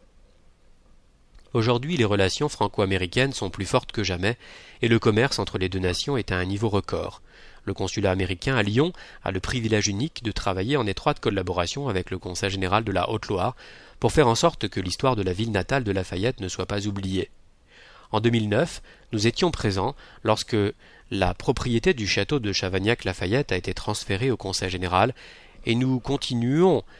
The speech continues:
d'accompagner sa reconnaissance et sa renaissance avec fierté. Les progrès accomplis depuis lors sont stupéfiants. Nous sommes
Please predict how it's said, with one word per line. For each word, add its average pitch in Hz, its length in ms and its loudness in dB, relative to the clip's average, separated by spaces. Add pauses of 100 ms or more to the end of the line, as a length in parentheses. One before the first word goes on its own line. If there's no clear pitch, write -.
(140)
d'accompagner 104 520 2
sa 110 140 0
reconnaissance 95 1040 -2 (320)
et 101 40 -2
sa 101 140 2
renaissance 104 500 2
avec 101 240 0
fierté. - 420 -4 (560)
Les 95 60 0
progrès 113 460 0
accomplis 113 440 0
depuis 120 260 -2
lors 151 200 2
sont 107 120 -4
stupéfiants. - 760 -6
Nous 123 60 -4
sommes 143 220 2